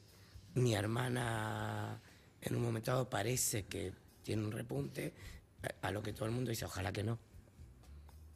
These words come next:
Ojalá que no", porque al tener muerte cerebral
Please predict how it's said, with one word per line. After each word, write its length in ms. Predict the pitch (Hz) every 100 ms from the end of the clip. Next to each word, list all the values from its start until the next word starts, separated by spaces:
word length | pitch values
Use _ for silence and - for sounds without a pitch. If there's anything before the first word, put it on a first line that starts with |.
| - -
Ojalá 280 | - 85
que 100 | 92 95
no", 140 | 98
porque 360 | - - 104 87 - -
al 100 | -
tener 220 | 95 98
muerte 260 | 101 104 120
cerebral 480 | 113 113 113 117